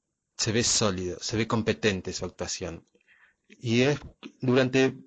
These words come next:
toda, todas las escenas que hay en la que ella ha estado. Otra que me ha sorprendido, pero muy bien, es Bárbara Vélez.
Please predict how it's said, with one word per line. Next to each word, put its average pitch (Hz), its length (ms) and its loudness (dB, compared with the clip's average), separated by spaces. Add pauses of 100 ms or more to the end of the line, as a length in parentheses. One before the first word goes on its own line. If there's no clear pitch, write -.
(1400)
toda, 131 600 6
todas 147 260 6
las 123 220 2
escenas 123 320 -2
que 113 140 2
hay 107 80 4
en 104 180 -2
la 101 120 -2
que 117 100 -6
ella 110 180 -2
ha 95 40 -2
estado. 82 480 -6 (1120)
Otra 135 220 -4
que 127 80 -2
me 135 100 2
ha 131 40 0
sorprendido, 131 800 2
pero 110 400 0 (400)
muy 127 360 2
bien, 135 240 2
es - 280 -8
Bárbara 110 440 6
Vélez. 95 680 -2